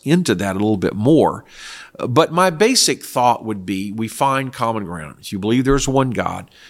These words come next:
you believe Jesus Christ is truly the Son of God, meaning God manifest in the flesh. He's our Lord and Savior. If you're willing to repent of your sins, if you're willing to open your heart to receive the Holy Spirit, and then we show them,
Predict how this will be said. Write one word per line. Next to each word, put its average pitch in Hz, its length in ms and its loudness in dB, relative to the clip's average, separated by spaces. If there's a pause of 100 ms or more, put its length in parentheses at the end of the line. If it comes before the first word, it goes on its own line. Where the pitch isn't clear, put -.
(160)
you 98 160 -2
believe 101 360 4
Jesus 120 400 2
Christ 110 340 0
is 92 120 -2
truly 113 300 -2
the 113 120 -4
Son 120 300 2
of 90 140 -2
God, 85 320 -8 (180)
meaning 95 560 2
God 101 340 0
manifest 95 540 -2
in 82 80 -8
the - 60 -14
flesh. - 320 -8 (180)
He's 117 260 4
our 95 140 2
Lord 101 260 4
and 101 120 0
Savior. 82 500 -2 (380)
If - 80 -4
you're 101 100 6
willing 123 300 4
to 117 80 -4
repent 110 360 2
of 101 100 -2
your 98 100 -2
sins, - 580 -2
if - 140 -10
you're 101 100 6
willing 113 380 6
to - 60 4
open 110 320 0
your 98 120 2
heart 95 340 -2
to 98 80 -2
receive 92 380 0
the 87 100 0
Holy 85 180 -2
Spirit, - 360 -4 (360)
and 104 180 2
then 131 180 4
we 113 100 0
show 135 440 4
them, 107 360 -2